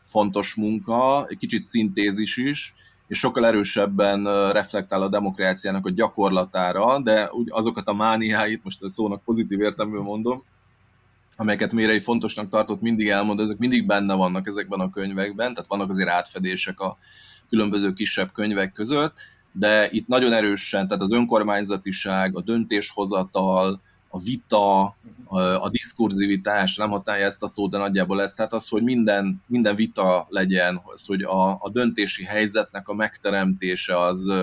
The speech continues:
az hogyan működjön. Ez nem jelenti persze azt, hogy bedobják a gyeplőt a diákok, ö, közé,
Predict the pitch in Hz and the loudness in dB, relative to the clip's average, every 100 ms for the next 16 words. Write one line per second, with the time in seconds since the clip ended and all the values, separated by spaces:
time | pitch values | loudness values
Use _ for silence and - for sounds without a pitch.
0 | 90 92 92 104 104 98 98 95 95 98 | -2 -4 -6 -4 -2 -2 -2 -4 -4 -4
1 | 98 95 95 95 95 - - - - - | -2 0 2 0 -2 -6 -18 -20 -20 -4
2 | 95 92 107 131 139 117 110 98 107 104 | 0 2 2 2 4 4 2 0 0 0
3 | - 104 107 101 92 92 92 95 92 98 | 2 0 0 0 0 0 0 0 -2 -2
4 | 98 95 98 92 95 90 87 _ 87 95 | -2 -2 -2 -2 0 -2 -2 _ -4 -2
5 | 107 - 123 - 120 117 117 120 120 123 | -4 -4 -6 -4 -4 0 0 -2 -4 -4
6 | 123 143 147 | -2 0 0